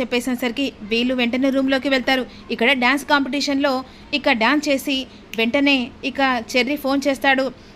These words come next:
ఇక్కడ టైమ్ అవుతుంది, పెళ్లి కొడుకు పెళ్లి కూతురు రావాలని చెప్పేసి పంతులు గారు పిలుస్తుండగా వెంటనే కాంపిటీషన్‌లో సెలెక్ట్ అయ్యి డ్యాన్స్ వేసి ఫైనల్కి రౌండ్కి వచ్చి గెలిచి వెంటనే పెళ్ళికి అటెండ్ అవుతారు మన గగన్, భూమి.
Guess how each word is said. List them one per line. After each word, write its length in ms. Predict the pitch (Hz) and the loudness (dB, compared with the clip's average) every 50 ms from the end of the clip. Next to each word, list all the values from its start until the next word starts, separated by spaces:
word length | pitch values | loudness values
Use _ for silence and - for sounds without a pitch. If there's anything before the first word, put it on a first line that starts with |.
| - - | -12 -8
ఇక్కడ 440 | 240 247 - 269 262 269 254 247 - - - - - | -8 -4 0 2 2 4 2 2 0 -4 -8 -2 0
టైమ్ 220 | 254 254 294 330 | 2 2 2 0
అవుతుంది, 480 | 349 330 311 302 294 269 262 269 262 240 - - - - - | -2 -2 -2 -2 -2 0 0 -2 -2 -4 -8 -18 -20 -4 -2
పెళ్లి 200 | 262 254 277 330 | -2 0 0 -2
కొడుకు 280 | 330 349 320 302 - 339 | -2 -2 -4 -2 -4 -6
పెళ్లి 260 | - - 240 247 302 | -4 -4 -4 -4 -4
కూతురు 280 | 302 320 302 254 294 247 | -4 -6 -6 -4 -4 -2
రావాలని 420 | 226 202 226 262 285 285 285 269 - | 0 0 0 0 0 -2 -2 -2 -2
చెప్పేసి 340 | 269 254 - 262 254 254 277 | -4 -2 -2 -4 -4 -4 -6
పంతులు 360 | 254 233 208 220 233 277 285 | -4 -2 -2 -2 -2 -4 -4
గారు 180 | 254 269 269 254 | -2 -2 -4 -2
పిలుస్తుండగా 760 | - 226 214 247 247 - 285 269 254 262 262 320 214 170 - - - - - - | -2 -2 -2 -2 -2 -2 -2 0 0 0 2 2 0 0 -2 -8 -18 -20 -4 -2
వెంటనే 340 | 233 240 233 277 277 285 277 | -2 0 0 0 0 0 0
కాంపిటీషన్‌లో 720 | - 240 226 247 254 311 269 285 269 - 277 262 262 269 | 2 2 2 2 0 -2 -2 -2 -2 0 0 0 0 -2
సెలెక్ట్ 440 | 254 - 247 240 254 269 247 240 254 | -2 -2 -2 0 0 0 0 0 0
అయ్యి 200 | 254 254 262 262 | 0 2 0 -2
డ్యాన్స్ 420 | 226 202 208 208 233 269 277 - | 0 0 2 2 2 2 0 -2
వేసి 460 | 277 254 247 247 240 - 269 262 240 - - - - - - | -2 0 0 0 0 -2 -4 -4 -4 -6 -10 -18 -20 -6 0
ఫైనల్కి 500 | 247 226 254 294 320 311 302 - - 285 | 2 2 4 4 2 0 -2 -2 -4 -2
రౌండ్కి 480 | 240 247 247 254 269 269 262 262 - 262 | 0 0 2 2 2 0 -2 -2 -4 -4
వచ్చి 460 | 240 220 226 226 220 226 - 294 294 | -4 0 0 0 0 -2 -4 -4 -4
గెలిచి 640 | 233 202 196 226 233 240 294 302 - 285 277 269 247 - - - - - - | -4 -2 0 2 2 2 0 -2 -2 -4 -4 -4 -4 -8 -16 -20 -20 -14 -10
వెంటనే 520 | 196 202 233 233 240 247 285 285 285 285 | -2 0 0 0 2 0 0 2 2 0
పెళ్ళికి 520 | 262 269 - 240 240 254 277 262 - 311 - - | -2 0 0 0 0 0 -2 -4 -6 -8 -4 0
అటెండ్ 340 | 214 220 220 277 277 277 277 | 0 0 0 0 -2 0 0
అవుతారు 420 | 285 277 262 - 285 277 277 339 403 | 0 0 0 0 0 0 0 0 -2
మన 460 | 392 349 320 302 302 302 285 254 233 - - - 240 240 | -2 -2 -2 0 0 -2 -2 -4 -6 -10 -12 -10 -2 0
గగన్, 400 | 277 254 247 233 285 311 330 311 | 0 0 2 0 0 0 0 -4
భూమి. 380 | 254 262 269 269 269 269 262 220 | -6 -6 -4 0 0 0 0 0